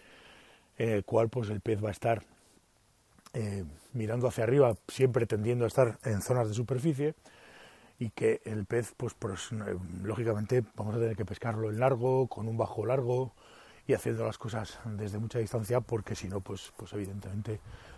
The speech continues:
nos vamos a poner en, en co-, vamos a poner un compromiso y nos va a ver, el pez nos va a ver y nos va a sentir mucho antes. Y no es lo mismo que pescar un río de alta montaña, en el cual,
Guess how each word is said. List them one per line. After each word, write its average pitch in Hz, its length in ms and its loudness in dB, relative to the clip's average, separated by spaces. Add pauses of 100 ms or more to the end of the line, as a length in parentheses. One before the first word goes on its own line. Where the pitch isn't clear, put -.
nos 113 140 0
vamos 113 180 0
a 120 80 2
poner 113 320 4 (220)
en, 101 560 0
en 113 160 -2
co-, 113 120 -2
vamos 120 200 4
a 135 40 8
poner 120 140 6
un 127 80 2
compromiso 120 380 4
y - 20 4
nos 120 160 2
va 98 60 0
a - 20 0
ver, 113 80 4
el 101 80 2
pez 110 140 0
nos 104 120 -2
va 104 60 0
a 104 40 2
ver 123 120 2 (420)
y 117 60 -2
nos 107 100 0
va 110 60 2
a 104 60 0
sentir 113 300 0
mucho 107 260 -4
antes. 98 280 -10 (720)
Y 113 80 2
no 107 100 2
es 107 60 0
lo 113 80 0
mismo 117 220 2
que 117 80 4
pescar 120 280 8
un 117 60 4
río 117 160 6
de 120 80 12
alta 120 160 6
montaña, 123 500 4 (680)
en 120 100 -2
el 113 140 0
cual, 127 340 10